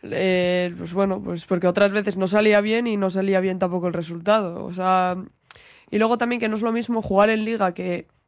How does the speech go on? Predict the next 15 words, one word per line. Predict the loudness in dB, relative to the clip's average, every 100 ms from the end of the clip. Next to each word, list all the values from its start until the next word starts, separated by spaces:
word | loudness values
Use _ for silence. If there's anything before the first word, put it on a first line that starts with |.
| _ _ _ -10
pues, | -8
son | -6 -6 2 2 2 2
tres | 0 0
puntos | -2 -2 -4 -4
para | 0 2
la | 4 2
Liga, | 2 2 2
que | 2
al | -2
final | 0 0 0 -4 -16 2
puedes | 4 4
ir | 0
mucho | 0 0 0
más | 0 0
valiente, | 0 0 0 -2 -4 -6